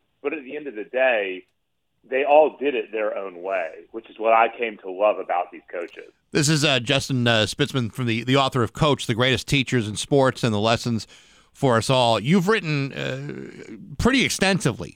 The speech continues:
Speaker 2: about Jim Valvano. Now, that would be a perfectly good example of a coach that wasn't just a, you know, a great coach when it comes to basketball, but,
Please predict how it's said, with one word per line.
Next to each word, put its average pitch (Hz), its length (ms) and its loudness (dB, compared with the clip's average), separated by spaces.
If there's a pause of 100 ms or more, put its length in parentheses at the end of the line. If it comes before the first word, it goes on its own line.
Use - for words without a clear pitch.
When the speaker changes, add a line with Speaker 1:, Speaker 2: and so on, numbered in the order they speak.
Speaker 2:
about 135 340 2 (240)
Jim 147 260 0
Valvano. 127 560 0
Now, 127 160 0
that 135 60 2
would 139 100 2
be 135 80 4
a 117 60 2
perfectly 165 420 0
good 139 180 2
example 120 600 0
of 101 80 0
a 104 60 0
coach 135 480 0 (580)
that 151 140 2
wasn't 190 360 4
just 147 400 2
a, 156 100 2
you 147 140 -4
know, 139 80 -2
a 147 100 0
great 131 480 0
coach 147 540 0
when 147 140 0
it 131 80 -2
comes 139 240 -2
to 135 100 -2
basketball, 120 840 2
but, 120 240 2